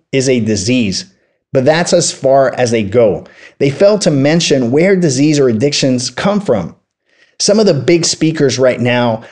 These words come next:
like Gabor Mate or Doctor Ann Lemke, have great ideas, but that is it.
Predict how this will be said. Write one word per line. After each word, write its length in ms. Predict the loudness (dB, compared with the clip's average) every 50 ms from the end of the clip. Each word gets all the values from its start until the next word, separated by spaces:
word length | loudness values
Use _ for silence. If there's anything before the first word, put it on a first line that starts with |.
| _ _ _ _
like 480 | -4 -2 0 0 0 -2 -6 -12 -16 _ _ _ _ _ _ _
Gabor 400 | -2 0 0 2 4 4 4 4
Mate 720 | 2 0 0 -2 -2 -2 0 0 2 0 0 -4 -6 -12 _
or 120 | -4 -2 -2
Doctor 520 | 0 0 -2 -2 -2 -2 -2 -2 -2 -2 -2
Ann 500 | 0 0 2 2 2 0 -2 -4 -6 -12 _ _ _ _ _ _ _ _
Lemke, 720 | -4 -2 0 0 0 0 -2 -2 -2 -2 -2 -2 -4 -8 -12 -20 _ _ _ _ _
have 180 | -2 -2 -2 -2
great 380 | -6 -6 -6 -4 -2 0 0
ideas, 560 | 0 0 0 0 0 0 2 2 2 0 0 -2
but 120 | -2 0
that 140 | 0 0 2
is 160 | 0 2 2
it. 340 | 2 2 2 0 -4 -10